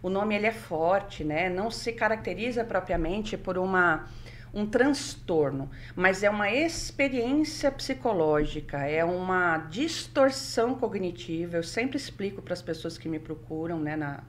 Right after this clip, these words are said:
na clínica, é como se as lentes de uma pessoa estivessem embaçadas pra ela reconhecer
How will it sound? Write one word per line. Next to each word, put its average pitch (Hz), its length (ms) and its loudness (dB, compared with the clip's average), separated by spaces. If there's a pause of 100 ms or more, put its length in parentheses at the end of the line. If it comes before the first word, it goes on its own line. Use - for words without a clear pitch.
(160)
na 147 140 -6
clínica, 170 560 -6 (560)
é - 80 -2
como 240 240 0
se - 140 0
as 226 160 4
lentes 269 400 2
de 254 80 0
uma 240 120 2
pessoa 233 260 2
estivessem 220 440 2
embaçadas 208 640 2
pra 196 160 0
ela 202 80 4
reconhecer 240 1000 -2